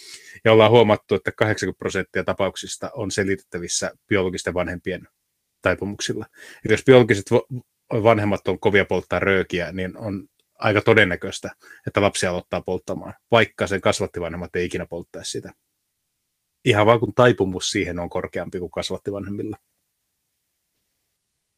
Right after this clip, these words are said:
Tietenkin on niitä, jotka ei ala polttaa, koska ne on ympäristössä, missä ne ei koskaan pääse siihen käsiksi,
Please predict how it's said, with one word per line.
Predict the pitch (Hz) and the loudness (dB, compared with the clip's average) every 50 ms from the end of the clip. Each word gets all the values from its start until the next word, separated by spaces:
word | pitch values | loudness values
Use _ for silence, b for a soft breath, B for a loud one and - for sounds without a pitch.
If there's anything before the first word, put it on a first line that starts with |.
| _ - | _ 6
Tietenkin | 143 170 156 160 117 123 120 | 8 8 8 8 6 6 6
on | 113 | 8
niitä, | 117 117 104 104 | 8 6 8 6
jotka | 98 95 - - 107 | 6 4 4 4 6
ei | 110 117 107 | 6 8 6
ala | 98 87 - _ | 6 4 0 _
polttaa, | - 95 92 92 _ _ - 90 87 - | -10 -10 -10 -10 _ _ -8 -8 -8 -6
koska | - 95 - - 98 | -8 -8 -8 -6 -6
ne | 95 | -4
on | 95 104 | -2 -2
ympäristössä, | 104 90 98 90 92 90 - 101 90 - 95 | -2 -2 -2 -2 -2 -4 -6 -8 -8 -8 -8
missä | 92 92 - 95 | -6 -6 -6 -4
ne | 95 95 | -4 -4
ei | 92 | -2
koskaan | - 101 - - 95 - | -2 -4 -2 -2 -4 -2
pääse | - 95 90 - | -2 -4 -4 -4
siihen | - - 95 - | -4 -6 -4 2
käsiksi, | - 135 120 - 113 98 - - 98 - | 2 2 2 2 0 -4 -2 -4 -6 -8